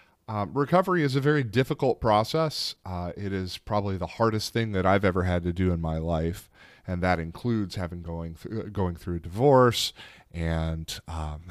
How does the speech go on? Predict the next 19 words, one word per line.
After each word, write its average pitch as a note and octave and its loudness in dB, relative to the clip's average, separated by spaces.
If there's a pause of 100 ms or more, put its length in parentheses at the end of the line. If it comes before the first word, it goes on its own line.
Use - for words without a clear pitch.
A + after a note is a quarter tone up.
<laughs> B2+ 0
that G#2 -2
sort G2+ -2
of F2 -6
stuff E2 -8
as - -12
well. E2+ -2
So, F2 -2 (580)
um, F2 -2 (360)
if B2 2
you F#3 2
are C#3 6
attempting G#2+ -2
to F#2+ -4
change F#2+ -6 (160)
your G2+ 0
lifestyle D#2+ -2
of - -8
compulsive, F#2+ 2